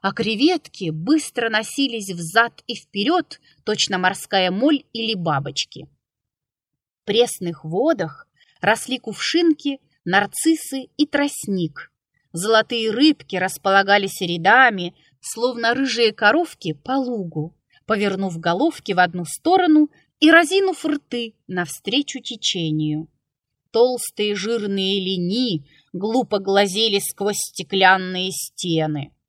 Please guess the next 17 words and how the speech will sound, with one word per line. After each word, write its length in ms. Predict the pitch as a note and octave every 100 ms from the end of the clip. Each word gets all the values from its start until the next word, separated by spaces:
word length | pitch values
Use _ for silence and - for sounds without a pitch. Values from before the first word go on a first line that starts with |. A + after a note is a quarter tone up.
| _ _ _ -
Они 320 | C4 D4 D4+
знали, 680 | A3 A3+ A#3+ C4 B3+ G#3 F3+
что 360 | - - F#3+
они 280 | F#3+ G3 A3
на 100 | G#3
парижской 640 | - F#3+ G#3 G3+ - F#3 F3
выставке, 840 | F3+ G3 D#3 - C#3+ - - B2 _ _ _ _ _
помнили, 1040 | A3+ C4 D#4 D#4+ C#4+ C4+ B3+ A#3 G#3 E3+
что 280 | D3 - F#3
совершили 720 | - F#3+ F#3+ - F#3+ G#3 F#3+
в 120 | E3+
бочках 560 | E3 G3 G3+ - F#3 E3
с 140 | -
водой 580 | D#3+ D3+ E3+ C#4 B3 F3 _ _ -
ужасно 500 | G#3 A3+ G3+ - G3+
трудное 760 | - - D#4 F#4 D#4 D#4 D4+ D#4
путешествие, 1400 | C4+ - B3 - - E3+ D#3+ C#3+ - - D3+ D3+ D3